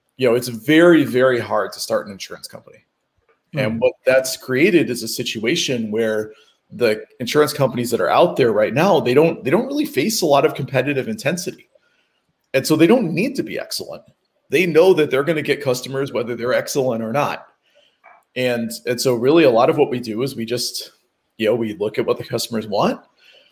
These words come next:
Speaker 1: And if we see an issue, we fix it.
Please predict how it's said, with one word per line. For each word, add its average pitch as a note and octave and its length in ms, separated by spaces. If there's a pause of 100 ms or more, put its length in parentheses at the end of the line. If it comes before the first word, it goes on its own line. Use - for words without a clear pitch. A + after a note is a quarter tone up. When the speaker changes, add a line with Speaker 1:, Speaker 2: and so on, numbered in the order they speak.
(240)
Speaker 1:
And G2+ 480
if - 180
we G#2 60
see A2+ 220
an C3+ 60
issue, B3 380
we E3 160
fix - 300
it. - 200